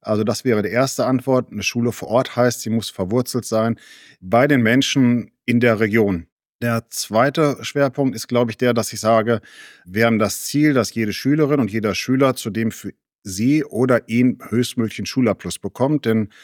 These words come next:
ein möglichst hoher Schulabschluss bedeutet auch immer Teilhabe, damit halt auch Demokratieförderung. Und wenn wir halt, ähm, sagen, wir möchten, dass, ähm, nicht generell alle das Abitur machen oder,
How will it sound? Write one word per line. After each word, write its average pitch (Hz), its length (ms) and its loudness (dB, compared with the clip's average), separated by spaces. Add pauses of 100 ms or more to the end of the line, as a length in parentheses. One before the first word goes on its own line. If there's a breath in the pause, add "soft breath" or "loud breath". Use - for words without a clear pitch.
(420 loud breath)
ein 101 200 2
möglichst 104 540 0
hoher 113 220 2
Schulabschluss 143 560 0
bedeutet 110 420 0
auch 95 80 -6
immer 107 220 -2
Teilhabe, 95 580 0 (240)
damit 101 460 -4
halt 98 200 -6
auch 101 140 -12
Demokratieförderung. 95 1000 -6 (1040 soft breath)
Und 98 180 -4
wenn 127 160 4
wir 120 140 4
halt, 123 260 0
ähm, 123 460 2
sagen, 120 500 -2 (580)
wir 120 200 -2
möchten, 147 560 -2
dass, 120 340 -2
ähm, 113 380 0 (520 soft breath)
nicht 120 220 -2
generell 123 380 0
alle 135 160 2
das 120 120 0
Abitur 127 360 0
machen 147 260 0
oder, 113 580 2